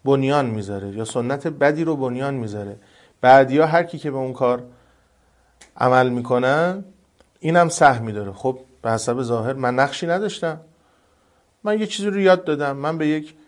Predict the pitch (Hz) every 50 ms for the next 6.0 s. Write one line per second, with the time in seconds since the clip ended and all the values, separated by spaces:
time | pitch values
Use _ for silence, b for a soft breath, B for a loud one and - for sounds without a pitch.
0 | b b b _ - 143 139 139 139 135 - 139 135 135 135 143 156 156 151 151
1 | 160 165 165 165 b b b b b b b b b - 131 131 127 131 123 123
2 | 135 120 - 147 151 156 143 139 135 127 120 113 117 120 113 117 117 117 117 -
3 | - 117 117 117 117 123 131 139 143 139 135 127 123 120 123 123 120 120 113 120
4 | 117 113 117 131 127 131 123 131 127 160 160 160 151 160 160 160 160 156 151 151
5 | 151 - 147 139 151 160 160 - 180 175 - 175 170 175 175 170 165 170 175 180